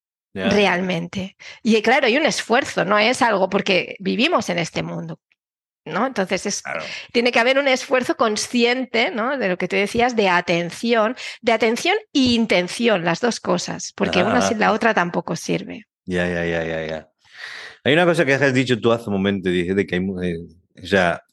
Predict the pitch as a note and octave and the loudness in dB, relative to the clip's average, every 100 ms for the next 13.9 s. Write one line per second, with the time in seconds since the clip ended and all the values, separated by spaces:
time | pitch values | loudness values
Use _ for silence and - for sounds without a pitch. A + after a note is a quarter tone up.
0 | _ _ _ _ _ _ - A#2 D3 - | _ _ _ _ _ _ -2 0 2 0
1 | - D#3 D3 A#2+ - D#2+ D2+ - G2+ F#2 | 0 0 2 0 0 -4 -6 -10 -14 -8
2 | G#2+ D3 D#3 C3+ B2+ A#2 - G3+ G#3 C4 | -4 -2 -2 0 0 0 0 2 4 2
3 | - - _ - A3+ B3 - D3 C3+ A#2+ | -2 -12 _ 0 2 4 4 2 2 0
4 | A#2+ F#2+ D#2 - - - _ - - G#3 | 0 -2 -6 -12 -20 -20 _ -16 -4 0
5 | A3+ C#4 D3 E3 F3 E3 D3 B2+ G#2+ G2+ | 2 2 2 2 2 0 0 0 2 2
6 | G#2+ G#2+ C3 A2+ G#2+ - G#2+ - E2 D2+ | 2 2 2 2 -2 0 -2 -2 -6 -4
7 | D#2 - - _ _ _ _ _ _ _ | -4 -8 -18 _ _ _ _ _ _ _
8 | _ _ _ - - F#2+ A2+ G#2+ - G2 | _ _ _ -10 -2 2 4 4 2 0
9 | - F#2 G2 - F#2 F2+ E2+ - - _ | 0 0 0 0 -2 -2 -4 -12 -20 _
10 | _ _ - F2 F2+ E2+ E2 - G2 F2 | _ _ -6 -2 -2 -2 -4 0 2 2
11 | D#2+ F2 - - - - _ _ - _ | 0 -8 -12 -16 -16 -20 _ _ -20 _
12 | _ _ - F#2 A#2 G#2+ F2+ - D#2+ F2 | _ _ -2 2 4 4 2 0 -4 -2
13 | E2+ E2+ G#2 G#2 E2+ D#2 F2+ E2 - | -2 0 2 2 0 0 0 -2 -2